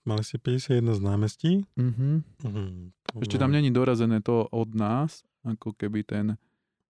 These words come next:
Speaker 2: príspevok. A je tam momentálne šesťdesiatjeden tisíc päťsto dvanásť celá dvadsaťdeväť.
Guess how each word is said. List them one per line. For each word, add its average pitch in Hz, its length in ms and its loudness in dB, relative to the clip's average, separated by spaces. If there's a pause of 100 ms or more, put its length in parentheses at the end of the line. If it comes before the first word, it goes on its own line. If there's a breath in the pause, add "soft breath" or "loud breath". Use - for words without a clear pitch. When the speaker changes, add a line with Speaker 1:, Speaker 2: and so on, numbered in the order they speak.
Speaker 2:
príspevok. 113 1000 -4
A 113 180 -2
je 139 120 0
tam 117 280 0
momentálne 123 720 0
šesťdesiatjeden 139 920 2
tisíc - 340 -12
päťsto - 340 -4
dvanásť 120 400 0
celá 107 220 -2
dvadsaťdeväť. 107 960 -2